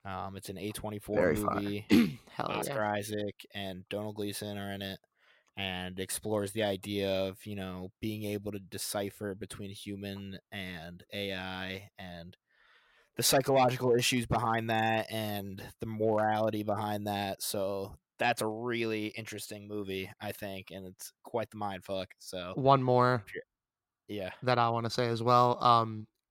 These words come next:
Speaker 3: kinda leaning away from A I, if you wanna talk about movies about, like, free will and choice and shit like that, uh, Minority Report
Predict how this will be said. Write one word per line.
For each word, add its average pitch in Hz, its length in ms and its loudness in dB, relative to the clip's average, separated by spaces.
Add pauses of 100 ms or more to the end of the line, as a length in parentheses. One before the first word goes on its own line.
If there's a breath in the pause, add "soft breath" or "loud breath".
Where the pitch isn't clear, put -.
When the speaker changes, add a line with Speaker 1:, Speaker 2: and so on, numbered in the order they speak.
Speaker 3:
kinda 135 200 8
leaning 127 300 2
away 117 300 2
from 117 200 -6
A 117 160 -2
I, 117 220 4
if - 100 -4
you 135 80 0
wanna 127 200 2
talk 123 280 2
about 120 220 2
movies 117 400 -2
about, 113 220 2
like, - 180 -6
free 123 480 -2
will 123 420 4 (320 soft breath)
and 120 180 -6
choice 127 440 2
and 113 100 -4
shit 127 220 -2
like 117 220 -2
that, 131 320 2 (380 soft breath)
uh, 127 220 8
Minority 127 640 8
Report 156 560 10